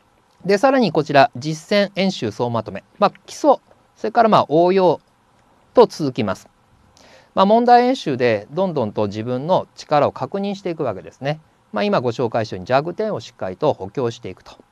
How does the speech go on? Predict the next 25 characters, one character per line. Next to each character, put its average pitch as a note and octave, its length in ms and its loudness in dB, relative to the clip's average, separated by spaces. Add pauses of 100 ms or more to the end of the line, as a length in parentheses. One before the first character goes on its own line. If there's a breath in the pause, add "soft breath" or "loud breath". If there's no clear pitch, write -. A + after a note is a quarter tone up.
い C3+ 60 -6
う C3 60 -4
こ A#2 100 -8
と - 80 -16
で - 100 -16
す。 - 140 -20 (460 soft breath)
で、 C4+ 180 0 (340 soft breath)
そ B3 160 -2
こ D4 100 0
ま F4+ 140 -2
で A#3+ 100 4
し - 120 -8
っ - 20 -20
か A3 160 4
り G3 80 0
と G3 140 0
学 D#3+ 180 4
習 G3 200 -4
し - 80 -10
た G3 160 4
上 A3 140 0
で、 B3+ 320 0
最 F3+ 300 0
後 E3 120 -4
は、 G3 240 4